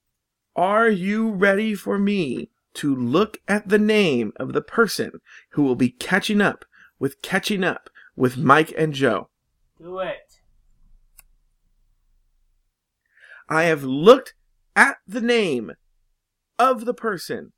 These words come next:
Speaker 1: who next week will be catching up with Catching Up with Mike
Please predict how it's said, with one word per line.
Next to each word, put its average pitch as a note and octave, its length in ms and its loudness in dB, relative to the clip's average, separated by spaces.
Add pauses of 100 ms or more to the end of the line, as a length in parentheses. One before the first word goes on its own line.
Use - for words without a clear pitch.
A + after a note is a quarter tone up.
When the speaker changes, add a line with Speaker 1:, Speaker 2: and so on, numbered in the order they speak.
(480)
Speaker 1:
who D#3 180 2
next F3 480 -2
week F#3+ 320 -8 (280)
will C#3 140 -8
be C#3+ 140 -2
catching A#3 500 -2
up D#3+ 220 -6 (320)
with C#3 320 -4
Catching A3+ 340 -2
Up F3+ 160 -2 (360)
with D3 200 -6
Mike F#3 340 2